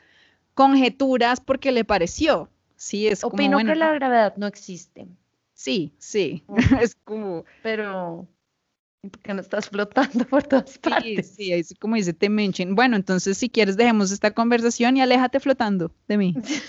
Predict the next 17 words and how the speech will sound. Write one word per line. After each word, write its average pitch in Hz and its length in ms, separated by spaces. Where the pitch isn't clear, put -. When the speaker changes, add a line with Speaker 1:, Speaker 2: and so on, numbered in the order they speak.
Speaker 2:
<laughs> 247 520
Chao. 269 260
Speaker 1:
<laughs> - 20
Sí. 180 180
Eh, 190 200
ah, - 100
no, 202 100
él 196 60
se 202 80
llama 196 160
Speaker 2:
Ah. 190 60
Speaker 1:
Tim, 180 260
Tim 185 180
Minchin. 165 460
Sí, 254 320
es - 160
como, 185 340